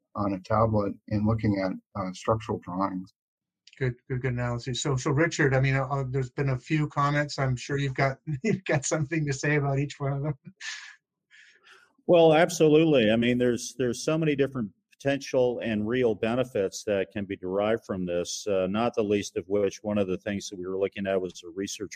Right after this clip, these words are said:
Speaker 3: project utilizing drones and sensors where
Speaker 2: Hmm.
Speaker 3: on any given day you would have an up-to-date set of as-built drawings as a project is progressing. Uh, which, uh,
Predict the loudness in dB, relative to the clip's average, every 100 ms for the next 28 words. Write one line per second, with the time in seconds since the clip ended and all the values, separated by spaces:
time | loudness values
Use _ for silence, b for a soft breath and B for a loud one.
0 | -2 2 2 2 -4 _ -6 -2 2 2
1 | 0 -4 -6 -2 0 0 -6 -12 -8 -4
2 | -4 -4 -10 -12 -6 0 2 2 0 B
3 | B -16 _ 0 0 2 4 6 6 4
4 | 4 4 4 6 6 6 4 2 0 0
5 | 0 0 2 0 -2 -4 -4 -4 -2 -2
6 | -2 -4 -8 0 2 2 0 -8 -20 _
7 | -14 -14 0 4 4 4 -2 0 2 4
8 | 4 2 2 2 2 -4 -4 -4 -2 -2
9 | 0 -2 -6 -12 -12 -14 _ -2 0 0
10 | -4 -6 -14 -12 -12 0 2 2 0 -12
11 | _ _ _ b b b b b 0 2
12 | 2 0 4 4 4 2 2 4 6 4